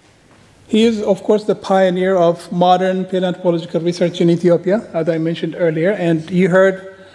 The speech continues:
that he was one of the key members of the international, uh, omo research expedition, and also the International AFAR Research Expedition.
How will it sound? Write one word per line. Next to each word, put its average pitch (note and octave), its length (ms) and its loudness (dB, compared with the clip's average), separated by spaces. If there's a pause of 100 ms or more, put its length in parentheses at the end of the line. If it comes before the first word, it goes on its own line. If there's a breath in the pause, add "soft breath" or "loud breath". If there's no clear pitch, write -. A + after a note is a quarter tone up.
(100)
that F3 200 2
he F3 80 2
was E3+ 340 2
one F3+ 320 0
of F3 180 -2
the E3+ 80 -4
key F#3+ 240 -6
members F3+ 600 0
of D#3 180 -4
the D#3+ 180 -2
international, E3+ 680 0 (480 loud breath)
uh, - 140 -2
omo F#3 340 2
research F3 320 -4
expedition, F3+ 840 0 (100)
and E3+ 160 0
also E3+ 500 0 (200)
the E3+ 80 -6
International E3 560 -2
AFAR E3+ 400 -2
Research D3+ 340 -6
Expedition. D#3 720 -4